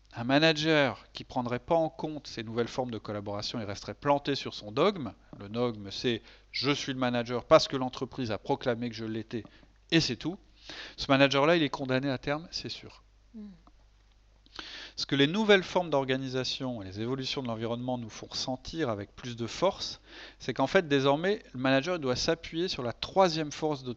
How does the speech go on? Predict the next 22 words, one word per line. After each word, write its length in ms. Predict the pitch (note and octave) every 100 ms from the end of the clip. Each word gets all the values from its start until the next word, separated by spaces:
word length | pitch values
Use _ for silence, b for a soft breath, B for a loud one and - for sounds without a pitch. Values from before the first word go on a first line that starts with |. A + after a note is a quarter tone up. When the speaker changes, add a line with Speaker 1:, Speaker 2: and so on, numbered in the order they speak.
| _
Speaker 1:
de, 160 | - B2+
forme 320 | - E3 D3+
d'autorité 480 | C3+ - C3 B2 C#3+
dans 140 | B2
l'entreprise, 600 | B2 - B2+ - G#2+ F#2 -
qui 100 | A#2+
est 40 |
le 60 | A#2
pouvoir 420 | - F3 D#3+ D3+
d'influence. 560 | C3+ B2+ A2+ G#2 - - B B B _ -
Et 200 | G3+ G#3
il 80 | E3
peut 200 | - F3
de 120 | D3+
moins 420 | C3 C#3+ F3 F3 C3+
en 80 |
moins 180 | C3+ D3+
compter 340 | - B2 - C3+
sur 180 | - A2+
les 100 | A2+
deux 280 | A#2 A#2
autres. 320 | G2+ - -